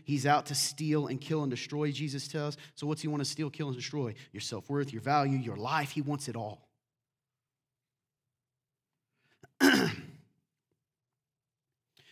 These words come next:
The enemy knows that, you know, if we can get lions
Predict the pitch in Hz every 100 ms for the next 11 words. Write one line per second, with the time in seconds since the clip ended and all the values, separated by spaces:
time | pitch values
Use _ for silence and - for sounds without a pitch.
0 | - - 165 170 151 170 175 160 160 160
1 | - - - _ _ _ 143 139 135 135
2 | 180 185 170 147 170 - 127 156 196 151
3 | 107 123 135